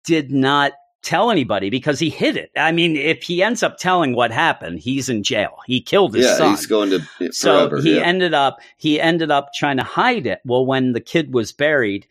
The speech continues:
Speaker 1: he, it's not far enough
Speaker 2: Came back from
Speaker 1: buried.
Speaker 2: the dead.
Speaker 1: Well, no,
Speaker 2: Yeah.
Speaker 1: the thing is, though, e-, everybody who went to the grave, if you remember, they had that sickness that was going on. It's because people were
Speaker 2: Oh,
Speaker 1: going to
Speaker 2: that's
Speaker 1: the
Speaker 2: right.
Speaker 1: grave,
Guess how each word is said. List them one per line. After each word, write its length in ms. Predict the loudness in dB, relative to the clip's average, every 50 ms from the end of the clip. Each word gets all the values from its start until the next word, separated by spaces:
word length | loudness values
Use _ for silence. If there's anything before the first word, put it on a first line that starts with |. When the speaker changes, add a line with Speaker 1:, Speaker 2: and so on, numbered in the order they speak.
| _ _ _ _ _ _
Speaker 1:
he, 480 | -6 -4 -2 0 0 0 0 0 0
it's 360 | -2 -4 -4 -6 -12 -10 -6 -2
not 400 | 0 0 2 2 0 -2 -4 -14
far 400 | -6 -2 0 0 2 2 2 2
enough 160 | 2 2 2
Speaker 2:
Came 120 | 2 2
back 260 | 2 2 2 4 4
from 80 | 4 4
Speaker 1:
buried. 180 | 2 2 2 0
Speaker 2:
the 80 | -2 0
dead. 380 | 2 2 2 4 4 2 2
Speaker 1:
Well, 160 | 2 0 0
no, 300 | 2 2 2 4 4 4
Speaker 2:
Yeah. 100 | 2 2
Speaker 1:
the 100 | 0 -2
thing 300 | -2 0 0 0 0 2
is, 200 | 2 0 0 0 0
though, 200 | 0 2 2 0
e-, 220 | 0 0 -2 -2 0
everybody 520 | 0 0 2 2 0 2 0 -2 -2 -2
who 100 | -4 -6
went 300 | -4 -2 0 -2 -2 -4
to 120 | -6 -8 -6
the 120 | -6 -4
grave, 340 | -2 0 0 0 0 0 -2
if 160 | -4 -6 -4
you 80 | -4 -4
remember, 340 | -2 0 0 2 2 2 0
they 200 | 2 0 0 0
had 260 | 0 -2 -2 0 0
that 260 | 0 0 0 -2 -6
sickness 680 | -10 -8 -4 -2 -4 -4 -2 -4 -6 -6 -6 -6 -6
that 120 | -6 -4 -4
was 140 | -6 -6
going 280 | 0 2 2 2 2 2
on. 160 | 2 2 0
It's 120 | -2 -6 -10
because 260 | -6 -6 -6 -6 -6
people 300 | -6 -8 -8 -4 -2 -2
were 80 | 0 2
Speaker 2:
Oh, 40 | 4
Speaker 1:
going 180 | 4 4 4 4
to 60 | 2
Speaker 2:
that's 160 | 0 0 0
Speaker 1:
the 60 | 2
Speaker 2:
right. 100 | 4 4 4
Speaker 1:
grave, 320 | 4 2 2 0 -2